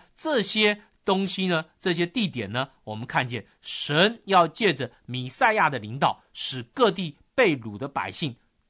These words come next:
都能够从四面八方回到他们的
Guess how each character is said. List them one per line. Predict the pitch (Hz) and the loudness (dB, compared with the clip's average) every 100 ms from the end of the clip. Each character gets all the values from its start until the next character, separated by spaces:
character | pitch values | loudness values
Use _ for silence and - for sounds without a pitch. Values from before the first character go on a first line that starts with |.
| - | 4
都 | 220 214 202 | 6 8 6
能 | 170 143 | 2 0
够 | 156 131 | -2 -2
从 | - 120 - - | -6 -12 -14 -10
四 | - 214 160 | -4 0 2
面 | 143 113 | 0 2
八 | 127 131 | 2 4
方 | 131 131 _ | 2 -4 _
回 | - 117 | -10 -4
到 | 123 95 _ | -4 -4 _
他 | - 113 | -6 -6
们 | |
的 | 101 | -6